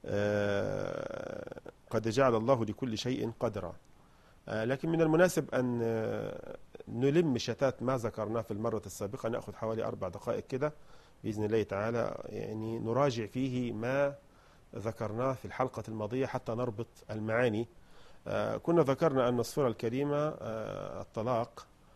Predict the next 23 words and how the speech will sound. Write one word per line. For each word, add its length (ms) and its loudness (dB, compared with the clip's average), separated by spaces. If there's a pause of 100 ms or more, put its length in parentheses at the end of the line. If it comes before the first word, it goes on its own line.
(300)
آه، 120 -2
ذكرنا 400 2
المناسبة 560 2
بينها 360 0
وبين 260 0
ما 140 0
قبلها، 580 2
وذكرنا 1000 2
أن 120 0
الله 160 4
عز 200 4
وجل 300 2 (380)
قال 200 8
في 120 0
نهاية 300 2
سورة، 380 -2 (220)
آه، 640 -4
التغابن: 640 6 (400)
"عالم 380 10
الغيب 420 4
والشهادة 680 0
العزيز 680 -2
الحكيم، 640 0